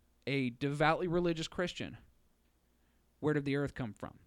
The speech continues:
That's the answer I'm gonna get. Creation.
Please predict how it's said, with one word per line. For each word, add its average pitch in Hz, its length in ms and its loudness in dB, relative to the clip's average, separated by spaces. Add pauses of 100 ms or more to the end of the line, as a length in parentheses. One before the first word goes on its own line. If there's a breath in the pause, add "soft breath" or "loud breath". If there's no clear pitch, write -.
(1200)
That's 135 220 -2
the 135 120 -2
answer 123 220 -4
I'm 110 80 -4
gonna 95 140 -8
get. 82 200 -10 (500)
Creation. 135 520 -4